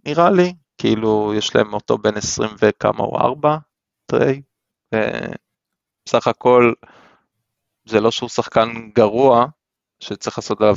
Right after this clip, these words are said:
טרייד, אבל, אה, והמאמן כבר עף, אז אתה יודע מה, אולי עוד שנתיים, אם אנחנו רואים שהדברים לא מסתדרים שם ביוטה, אה, ביוטה,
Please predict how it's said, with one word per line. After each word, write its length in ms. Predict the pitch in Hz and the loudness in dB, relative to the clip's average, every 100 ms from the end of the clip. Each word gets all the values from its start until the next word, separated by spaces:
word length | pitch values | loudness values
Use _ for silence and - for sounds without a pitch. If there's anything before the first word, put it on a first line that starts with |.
| - | 2
טרייד, 360 | - 156 143 113 | 4 6 6 6
אבל, 460 | 101 104 107 104 101 | 4 4 4 4 4
אה, 180 | 101 101 | 4 4
והמאמן 560 | 107 107 113 113 131 135 | 4 4 2 2 0 0
כבר 280 | 123 113 | 0 4
עף, 300 | 107 123 104 | 6 4 4
אז 140 | 107 101 | -2 0
אתה 120 | 113 | 0
יודע 180 | 120 151 | 4 4
מה, 100 | 156 | 4
אולי 240 | 123 139 | 6 6
עוד 120 | 143 | 4
שנתיים, 480 | - 123 - 131 123 | 2 -2 2 2 4
אם 140 | 127 127 | 2 2
אנחנו 240 | 117 117 | 0 2
רואים 180 | 117 123 | 2 2
שהדברים 520 | 117 110 107 107 113 | 2 2 2 0 2
לא 100 | 117 | 0
מסתדרים 440 | 117 - 110 120 | -2 0 2 0
שם 180 | - 123 110 101 | 0 0 0 0
ביוטה, 640 | 104 104 113 127 - 117 | 0 0 -2 0 0 4
אה, 120 | 123 | 4
ביוטה, 540 | 101 101 98 104 - | 4 2 2 -2 -8